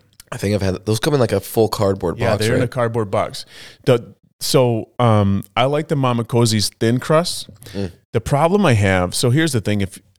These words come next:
Speaker 2: like, I've, I've never really, for most of my life, I've never really had a, like, a pizza stone or a pizza tray for my oven.
Speaker 1: Mm-hmm.
Speaker 2: And, and the, <sighs> someone needs to make a fucking frozen pizza that fits on a cookie sheet.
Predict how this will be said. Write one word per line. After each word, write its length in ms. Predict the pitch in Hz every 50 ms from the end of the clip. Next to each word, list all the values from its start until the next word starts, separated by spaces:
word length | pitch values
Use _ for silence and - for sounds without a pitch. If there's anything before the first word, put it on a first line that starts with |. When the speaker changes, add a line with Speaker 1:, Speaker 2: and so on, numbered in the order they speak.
| _ _ _
Speaker 2:
like, 200 | 113 104 101 -
I've, 200 | 107 107 98 - -
I've 140 | - 113 107
never 300 | 117 131 165 196 220 202
really, 600 | 151 135 135 139 135 131 120 113 107 104 101 107 - _ _ -
for 280 | - - 113 107 101 - - _ _ _ _ _ _ -
most 340 | 120 110 110 120 120 - -
of 60 | 98
my 80 | 87
life, 320 | 87 82 85 82 87 90 -
I've 140 | 98 98 95
never 200 | 101 107 104 101
really 160 | 101 104 104
had 100 | 101 95 92 -
a, 40 | 110
like, 140 | 113 101 -
a 60 | -
pizza 300 | _ - 156 151 - 135
stone 380 | 123 - - 127 113 113 117 113
or 60 | 107 98
a 40 | 95
pizza 300 | - - 120 113 - 98
tray 340 | - - - 117 107 104 98
for 140 | - - 101
my 140 | 95 90 -
oven. 340 | - 139 131 92 82 - 95 -
Speaker 1:
Mm-hmm. 240 | 98 95 90 95 95 95 - - - - - _ -
Speaker 2:
And, 220 | 131 120 123 127 -
and 140 | 131 123 117
the, 120 | 104 95 - - _ _ _ _ -
<sighs> 80 | - - - - - - - - - - - - _ _ _ _ _ _ _ _ - - - - - _ _ _ _ _ _ _ _ _ _ _ _ _ _ _ _ _ _ _ _ _ _ _ _ _
someone 440 | 123 - - - 147 170 196 196 165
needs 200 | 139 135 131 110
to 80 | 110 110
make 280 | 107 104 104 104 98
a 80 | 107 104
fucking 360 | - - 120 110 - 117 104
frozen 480 | 95 - - 123 117 127 135 135 156 143
pizza 420 | - 127 117 110 - - 98 90
that 120 | 87 95 87
fits 280 | - - 113 107 -
on 120 | 107 95 90
a 40 |
cookie 300 | 90 - - 101 - -
sheet. 280 | - - - - -